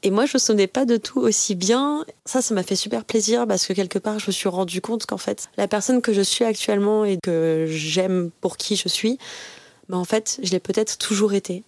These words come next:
Et avant, je l'avais, j'avais pas envie de le voir. Je... Ouais, juste, je croyais pas en moi, en fait, tout simplement. C'est la preuve que, en fait, non, j'ai pas tant changé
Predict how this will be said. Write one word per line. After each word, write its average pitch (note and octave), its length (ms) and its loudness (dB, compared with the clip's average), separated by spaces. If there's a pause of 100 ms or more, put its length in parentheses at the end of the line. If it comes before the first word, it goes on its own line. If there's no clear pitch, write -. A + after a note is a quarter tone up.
Et E3+ 40 -4
avant, E3 300 -2
je F#3+ 180 -4
l'avais, E3 240 -2
j'avais D#3+ 260 0
pas F3 120 -4
envie E3 120 0
de D3+ 80 -4
le E3 80 0
voir. F#3 360 -2
Je... D#3 680 -2 (800)
Ouais, G3 160 2
juste, G3+ 220 2
je E3+ 80 2
croyais D#3 320 0
pas E3 100 0
en D#3+ 140 4
moi, F#3+ 260 2
en G3+ 100 0
fait, - 280 -4
tout - 120 -4
simplement. E3+ 500 0 (140)
C'est - 520 -2
la E3+ 140 0
preuve G#3+ 400 -4
que, - 120 -8
en E3 80 -4
fait, F3+ 220 -6
non, G3 160 0
j'ai F3 180 2
pas F#3+ 180 0
tant G3+ 260 -2
changé G3+ 640 2